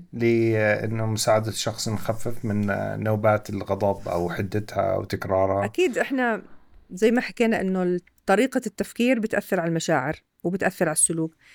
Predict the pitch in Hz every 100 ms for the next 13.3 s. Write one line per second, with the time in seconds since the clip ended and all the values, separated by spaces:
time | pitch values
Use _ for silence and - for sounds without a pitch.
0 | - - _ _ - 185 185 - 247 233
1 | 233 214 208 202 208 180 - - - -
2 | 175 165 165 165 - - - 175 170 185
3 | 214 175 - 185 170 - 180 170 - -
4 | _ - 170 165 - - 185 185 185 -
5 | - 180 170 165 156 175 - 180 175 -
6 | 180 - 185 - - 185 170 160 180 _
7 | _ _ - - 185 - 185 - 180 175
8 | 160 165 175 170 170 156 160 170 - 185
9 | 175 151 160 160 - 160 151 151 170 -
10 | 160 165 160 - 180 _ - - _ -
11 | 190 185 185 - 175 170 175 185 202 -
12 | 269 233 - - 214 220 202 - - -
13 | 170 165